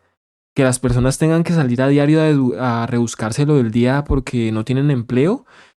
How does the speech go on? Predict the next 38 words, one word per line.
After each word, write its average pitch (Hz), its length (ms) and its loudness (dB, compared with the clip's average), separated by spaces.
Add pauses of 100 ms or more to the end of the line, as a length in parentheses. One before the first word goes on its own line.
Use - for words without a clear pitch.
¿Que 120 360 4
muchas 143 280 0
personas 127 380 0
sigan 143 300 0
en 147 80 0
condiciones 123 640 -2
de 147 80 0
vivienda 113 520 0
pésimas 131 720 0
y 117 40 -4
no 110 140 -4
puedan 127 180 -2
acceder 120 340 -4
a - 20 -4
una 131 160 -4
vivienda 117 480 -2
digna? 156 440 0 (440)
Mientras 123 500 0
que 117 300 0
la 113 100 -2
gente 110 240 -4
de 135 120 4
bien 117 420 0
se 127 180 -4
regocija 117 680 -2
en 113 100 -6
sus 117 160 -12
mansiones 113 600 -6
y 123 80 -2
sus 113 200 -8
penthouse 113 680 -10 (280)
y 123 80 -2
sus 120 180 -2
parcelas 120 560 0
los 117 160 -4
fines 120 320 -2
de 127 100 0
semana. 117 500 -4